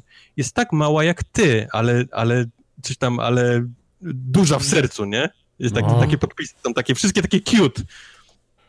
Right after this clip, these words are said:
Speaker 1: „Ta rybka jest tak mała jak ty, ale, ale na pewno jest tak duża w sercu ja, również jak, jak ty”. Więc wszystkie są takie przy-,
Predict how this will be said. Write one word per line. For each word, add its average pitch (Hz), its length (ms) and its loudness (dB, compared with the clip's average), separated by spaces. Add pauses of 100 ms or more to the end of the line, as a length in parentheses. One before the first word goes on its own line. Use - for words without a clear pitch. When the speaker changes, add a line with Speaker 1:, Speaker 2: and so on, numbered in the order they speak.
(440)
Speaker 1:
„Ta 147 100 -2
rybka 185 240 2
jest 165 100 0
tak 202 120 -2
mała 196 140 4
jak 156 140 2
ty, 147 260 2
ale, 127 300 2 (160)
ale 123 260 2
na 123 120 0
pewno 151 380 4
jest 123 240 0
tak 123 140 0
duża 120 300 2
w - 60 -6
sercu 113 320 -2
ja, 107 300 -4
również 110 360 -10
jak, 123 220 -14
jak - 180 -12
ty”. - 220 -12
Więc 123 120 -8
wszystkie 147 300 -4
są 131 100 -2
takie 123 200 -2
przy-, 143 240 -8